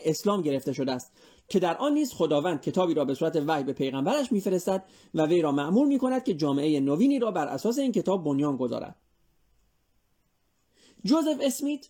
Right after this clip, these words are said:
زنان متعددی داشت که شمار آنها را به تفاوت از بیست و هفت تا چهل و نه نفر دانستند. بدین جهت در کتاب‌های مذ-، مذهبی مورمون تعدد زوجات مورد تایید،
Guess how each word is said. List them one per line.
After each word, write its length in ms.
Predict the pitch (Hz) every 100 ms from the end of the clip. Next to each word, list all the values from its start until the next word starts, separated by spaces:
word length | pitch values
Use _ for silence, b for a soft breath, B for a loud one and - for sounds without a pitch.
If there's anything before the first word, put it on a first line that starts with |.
| _ _ _
زنان 400 | 156 185 185 214
متعددی 580 | 180 156 143 147 160 131
داشت 240 | 120 -
که 80 | 151
شمار 360 | - 170 180
آنها 320 | 156 143 165 311
را 80 |
به 120 | 277 214
تفاوت 480 | 190 143 151 160
از 160 | - 135
بیست 200 | 147 -
و 20 |
هفت 260 | 175 254 - b b
تا 120 | - -
چهل 300 | - 175 156
و 80 |
نه 200 | 160 208
نفر 280 | 190 139 139
دانستند. 560 | 131 127 127 - 101 - _ _ _ b b b -
بدین 240 | 170 156
جهت 300 | 151 165 175
در 120 | 147 143
کتاب‌های 480 | 151 151 143 180
مذ-، 340 | 143 135 131 143 -
مذهبی 460 | 143 139 143 143 151
مورمون 380 | 165 170 285 285 B B -
تعدد 420 | 262 254 302 302
زوجات 380 | 254 269 269 262 226 -
مورد 300 | 175 165 165
تایید، 380 | 202 175 147 185